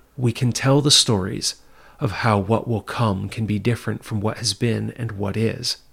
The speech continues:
Together, though climate change and other obstacles may seem insurmountable, we can bring prosperity and abundance to all life on Earth. We can get the next story right, and with it, get the future right.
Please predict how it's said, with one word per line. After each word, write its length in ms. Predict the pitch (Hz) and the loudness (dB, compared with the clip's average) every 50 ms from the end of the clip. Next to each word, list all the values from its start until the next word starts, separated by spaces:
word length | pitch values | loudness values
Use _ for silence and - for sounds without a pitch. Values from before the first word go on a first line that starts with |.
| _ _ _ - | _ _ _ -4
Together, 640 | - 147 117 143 147 151 - 107 92 90 101 - - _ _ _ | -4 2 4 6 6 6 4 4 0 0 -4 -6 -10 _ _ _
though 180 | 117 113 107 | 2 2 2
climate 380 | 104 - - 113 107 104 101 - | 2 2 2 2 2 2 0 -2
change 340 | - - 113 104 104 101 101 | -2 -2 0 0 0 0 -2
and 100 | 98 - | -2 -2
other 280 | - 113 107 123 120 | -2 -2 -2 0 0
obstacles 480 | 113 110 110 - - - - 113 101 - | 0 0 0 -2 -4 -2 -2 -4 -2 0
may 140 | 113 107 101 | 0 2 2
seem 240 | - - 113 104 - | 2 2 2 0 -2
insurmountable, 800 | 110 101 - - 104 98 107 120 127 - 113 101 104 101 101 - _ _ - - - - - _ | 0 -2 -2 -2 0 0 0 0 0 0 -2 -2 -2 -4 -4 -6 _ _ -20 -20 -20 -20 -16 _
we 160 | 131 127 117 | 0 0 0
can 200 | - - 123 113 | 2 2 0 0
bring 260 | 104 120 120 127 131 | 2 2 2 2 2
prosperity 760 | 131 - - 113 107 - - - 120 117 120 123 123 127 131 - | 0 -2 -2 0 2 2 2 2 2 2 2 2 0 0 0 -2
and 140 | 127 123 | 0 -2
abundance 560 | 135 113 104 107 101 98 92 98 98 101 - - | -2 0 0 0 0 0 0 -2 -2 -2 -4 -6
to 120 | - 117 - - | -6 -8 -8 -4
all 260 | 113 120 104 113 113 | -2 0 2 2 2
life 400 | 104 98 95 95 98 - - - | 0 0 -2 -2 -4 -6 -8 -8
on 200 | - 110 95 98 | -6 -4 -4 -4
Earth. 420 | - 107 98 85 82 - - - _ | -4 -4 -6 -6 -6 -10 -16 -16 _
We 140 | - 123 113 | -2 -2 -2
can 180 | - - 117 104 | 0 0 0 2
get 220 | 113 120 - 123 | 2 0 0 0
the 80 | 120 113 | 0 2
next 500 | 110 113 123 123 - - - - - - | 2 2 2 2 2 -2 -2 -2 -4 -2
story 540 | - - - - 107 92 92 95 90 95 - | 0 0 2 2 0 0 0 0 -2 -4 -6
right, 520 | - - 98 95 87 87 - - _ - - - _ - - - - - - - | -6 -4 -2 -2 -2 -4 -6 -10 _ -20 -20 -20 _ -20 -20 -20 -20 -20 -6 -4
and 160 | 120 104 95 | -2 -2 -2
with 300 | 95 104 131 135 135 - | 2 4 4 4 4 0
it, 200 | 92 87 - - - _ _ _ _ _ _ - | -2 -2 -4 -8 -16 _ _ _ _ _ _ -4
get 220 | 110 117 107 - 135 | -2 0 0 0 -2
the 80 | 127 | -4
future 600 | - - - 127 127 120 - - 110 110 117 - - _ _ _ _ | -4 -2 0 0 0 0 0 -4 -6 -6 -8 -12 -18 _ _ _ _
right. 360 | 110 95 82 92 - - - | -6 -4 -4 -6 -10 -12 -14